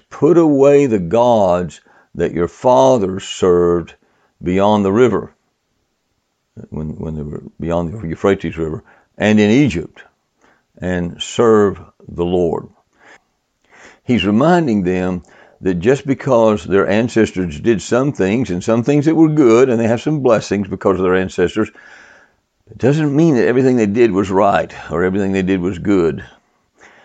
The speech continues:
We need to be careful that we don't just embrace everything that our grandparents or great-grandparents or whoever may have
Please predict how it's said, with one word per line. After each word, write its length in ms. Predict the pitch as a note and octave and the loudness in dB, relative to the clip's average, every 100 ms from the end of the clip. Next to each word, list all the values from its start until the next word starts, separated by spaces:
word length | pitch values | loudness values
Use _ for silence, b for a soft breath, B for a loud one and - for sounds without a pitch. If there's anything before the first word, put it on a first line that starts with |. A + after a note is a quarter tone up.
| b - | b -10
We 140 | G2+ | -4
need 140 | A#2+ | 0
to 60 | A2 | 0
be 100 | G2 | 0
careful 600 | - - C#3+ C3 F2+ F#2 | -2 -2 0 0 0 -2
that 120 | F2 | 0
we 120 | F2+ | 0
don't 220 | F#2+ F2 F#2 | -2 -2 -6
just 160 | G2 | -6
embrace 680 | F2+ F2+ D#2 G2 G#2+ G2+ - - | -6 -4 -2 0 2 0 -6 -2
everything 640 | G2+ F#2 F2 - D2+ D#2 | 0 0 -2 -4 -6 -4
that 120 | E2 | -4
our 100 | D#2+ | -4
grandparents 680 | D#2+ F2 F2+ F2 F#2 F2 F2+ | -4 -4 -4 -4 -4 -4 -6
or 60 | D#2 | -8
great-grandparents 800 | D2+ F2+ - E2 E2 F2+ E2 - | -2 -2 0 -6 -4 -6 -6 -8
or 80 | D#2 | -4
whoever 300 | F2 E2 D2+ | -2 -2 -4
may 160 | E2+ | -4
have 180 | E2+ - | -6 -8